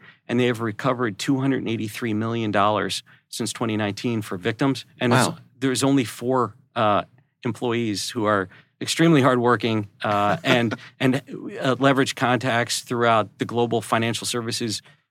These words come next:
Speaker 1: sort of, uh, web around the world to try to recover the funds, because the most important thing to understand in B-, B E C cases is time is of the essence. So if you don't report it within forty-eight hours,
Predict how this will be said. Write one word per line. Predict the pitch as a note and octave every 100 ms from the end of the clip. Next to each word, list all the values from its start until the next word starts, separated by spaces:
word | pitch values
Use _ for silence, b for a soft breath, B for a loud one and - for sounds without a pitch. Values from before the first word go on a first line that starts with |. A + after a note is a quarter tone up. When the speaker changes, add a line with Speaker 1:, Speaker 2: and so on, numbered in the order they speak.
| _ A#2+
Speaker 1:
sort | A#2 A#2+ G#2
of, | F#2+ - -
uh, | A2 F#2
web | G#2 B2 A2+ G2+ -
around | A2+ A2
the |
world | A2 C#3 A#2 G2 B B B
to | -
try | - B2+
to | A#2+
recover | A2 C3 A2+
the |
funds, | G2+ C#3+ C3+
because | - A2 B2 G2+ C#3+
the | C3+
most | B2+ D3+ D3+
important | C#3 - C3 A#2+
thing | A#2+
to |
understand | A#2 G#2+ - A#2+ A#2+ A2+
in | G2+ A#2
B-, | G2+ A#2 F#2+ - A2+ A2
B | -
E | A#2+ A2+
C | G#2 C3+ C3 A2+ G2+ _ _ _
cases | - A2+ - A2+ F#2+
is | B2 A2+ F#2+
time | - B2 B2 A#2+
is | G#2+
of | G#2+
the | G2+ G2
essence. | G2 G2 F2 b b b b
So | - C3 B2 A2+ _ -
if | C3 B2
you | D3 D#3
don't | C3 C3+ C3
report | B2+ G2+ - B2+
it | B2
within | B2+ A2+ A2+
forty-eight | - B2+ A#2 A2+ A2
hours, | G#2+ G#2 G2+ G2 -